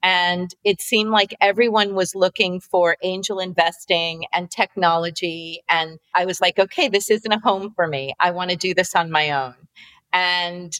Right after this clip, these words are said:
you really go internal. I have to say, you really go internal. In terms of jewelry making, I did take classes, but I realized I had taken classes several years prior because I knew,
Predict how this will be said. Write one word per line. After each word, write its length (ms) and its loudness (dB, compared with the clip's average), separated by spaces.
you 240 0
really 320 2
go 260 4
internal. 720 0
I 140 0
have 280 0
to 100 0
say, 280 4
you 180 -4
really 300 4
go 180 6
internal. 480 0
In 140 -4
terms 320 0
of 100 -2
jewelry 380 2
making, 560 0
I 140 2
did 300 2
take 240 2
classes, 720 2
but 120 4
I 80 6
realized 840 4
I 80 6
had 140 0
taken 340 2
classes 460 2
several 360 4
years 300 0
prior 500 2
because 320 2
I 140 4
knew, 680 4